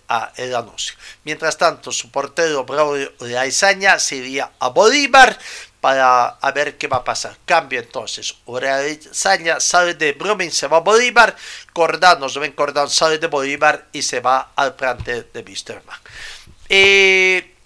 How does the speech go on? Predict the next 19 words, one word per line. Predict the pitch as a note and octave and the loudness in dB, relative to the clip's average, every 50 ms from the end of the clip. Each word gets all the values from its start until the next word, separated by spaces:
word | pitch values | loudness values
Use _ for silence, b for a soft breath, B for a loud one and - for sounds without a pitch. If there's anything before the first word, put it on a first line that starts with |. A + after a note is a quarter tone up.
| _ _ _ - - _ - | _ _ _ -16 -16 _ -8
mañana, | D#3 E3+ G3 G3 G3 G#3 A3 A3+ G#3+ G#3 G3 F#3+ F3 D#3 | -2 2 2 2 2 2 4 4 4 4 4 4 2 4
mañana | D3 D#3+ F3+ F#3+ F#3+ G3 G#3 G#3 G3+ G3 F#3+ F3+ E3+ D#3 C#3+ C3+ B2+ B2 - _ _ _ | 4 2 0 0 0 2 4 4 4 4 4 4 4 6 6 6 2 0 -6 _ _ _
Bolivia | C#3+ C3 B2+ C3+ C#3+ E3+ F#3+ F#3+ F#3+ G3 G#3 A3 A3 F#3 G3+ G3+ F3+ D3+ | -20 -20 -16 -4 2 4 4 4 4 2 -2 -4 -6 -2 2 4 4 4
juega, | - - F#3+ G#3 G#3 G3+ G3 G#3+ G3+ G3+ G3 G3 G3 G3 - - | 2 2 2 4 4 4 6 8 10 10 10 10 8 6 2 2
eh, | - D#3+ D#3+ D#3 D#3 D3+ D3+ D3 - - | 4 6 6 8 8 8 6 4 4 4
partido | F3+ E3 D#3 D#3 - G3+ G3+ G3 | 4 4 4 2 0 0 2 2
amistoso, | F3+ F3+ E3+ - - - G#3 G#3+ G3+ - - G#3+ G3+ F#3+ | 0 0 -4 -6 -4 -2 -4 -4 -4 -4 -4 -4 -4 -6
fecha | F#3 - F#3+ F3+ F3 - - E3 | -6 -6 -10 -10 -6 -4 -4 -4
fifa | E3 - G3 F#3+ - - F#3+ - | -4 -4 -10 -6 -2 -2 -2 -2
con, | - - E3 D3+ D3 D3 C#3+ C3+ B2 B B B B B B B | -2 -6 -8 -8 -10 -16 -18 -20 -20 B B B B B B B
en | E3+ D#3+ D3+ | -6 -6 -4
Santa | - - F3 D3+ C#3+ - - D3 - | -4 -4 -4 -6 -6 -4 -6 -4 -4
Cruz | F3+ G3 G3+ G#3 G#3 - - - _ _ | -4 -6 -4 -4 -4 -6 -10 -12 _ _
ante, | - E3 E3 D#3 D3+ D3 _ - D#3 D#3+ D#3 D3+ D3 D3 D3 D3 D3 C#3+ C#3+ C#3+ C#3+ C#3 C3+ C3 C3 B2+ | 2 4 4 2 0 -8 _ -2 0 2 2 2 2 2 0 0 2 2 2 0 0 -2 -2 -4 -8 -10
mm, | B2+ B2+ B2+ B2 B2+ B2+ B2+ B2+ B2+ B2 B2 B2 A#2+ A#2 A2+ A2+ A2 G#2+ A2 _ _ _ _ _ | -14 -20 -20 -20 -20 -20 -18 -16 -14 -14 -14 -14 -14 -16 -18 -20 -20 -20 -20 _ _ _ _ _
Chile. | - - C#4 C#4+ C4+ C4+ C#4 C#4 C4+ B3+ A#3+ B3 B B B B B B B - | 0 2 2 4 2 0 0 4 4 4 4 2 B B B B B B B -4
Chile | - - F#3+ F3 E3 D#3+ - | -2 -2 -2 -2 -4 -4 -6
que | - C#3+ B2 | -8 -10 -4
ganó, | A#2 B2+ C3 C3 D3+ F3+ G3 D#3 | -2 -2 0 2 4 6 6 6